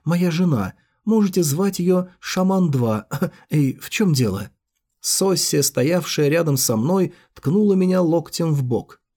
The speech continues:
Я ведь вполне нормально представил духа-наркоманку, рисовый пирожок и трусливую Соссию, а она почему-то разозлилась, а? Это потому, что я упомянул ее последней?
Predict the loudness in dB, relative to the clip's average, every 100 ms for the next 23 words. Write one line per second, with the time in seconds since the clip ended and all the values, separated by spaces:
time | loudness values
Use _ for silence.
0 | _ _ -6 -2 0 -2 -4 -4 -2 0
1 | 0 0 0 0 0 -2 -4 -4 -2 0
2 | 2 2 -2 0 -2 0 -2 -2 -2 -2
3 | -2 -2 -4 _ -6 -2 0 0 0 0
4 | 0 -2 0 -2 -2 _ _ -2 0 0
5 | 0 0 2 0 0 -2 -2 -4 -6 -8
6 | -12 _ _ -8 -4 -2 -2 -2 -6 -6
7 | -4 -2 0 -2 -4 _ -2 0 0 0
8 | -2 -4 -6 -6 -4 -4 -6 _ _ _
9 | _ _ _ -8 -6 -8 -6 -4 -4 -4
10 | -4 -2 0 0 0 0 2 0 0 0
11 | 0 -2 -2 0 0 0 0 0